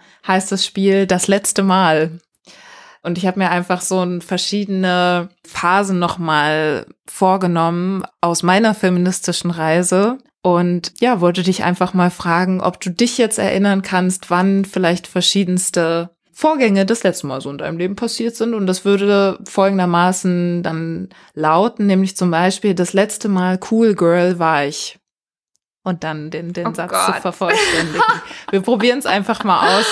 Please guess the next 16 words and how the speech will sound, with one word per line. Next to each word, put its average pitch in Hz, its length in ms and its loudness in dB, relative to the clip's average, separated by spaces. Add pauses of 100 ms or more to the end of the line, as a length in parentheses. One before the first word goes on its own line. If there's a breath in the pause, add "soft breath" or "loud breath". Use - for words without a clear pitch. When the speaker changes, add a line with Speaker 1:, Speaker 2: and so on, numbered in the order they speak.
(140)
Speaker 1:
Kannst 202 220 0
du 214 60 0
dich 202 160 -2
drauf 202 260 -2
einstellen? 214 580 -2
Speaker 2:
Ja. 226 580 0 (100)
Speaker 1:
Okay. - 340 -16 (280 soft breath)
Genau, 202 300 0
dann 185 360 -2
das 214 180 0
letzte 240 300 0
Mal 196 340 2
Cool 220 180 4
Girl 180 280 2
war 151 240 -4
ich. - 240 -12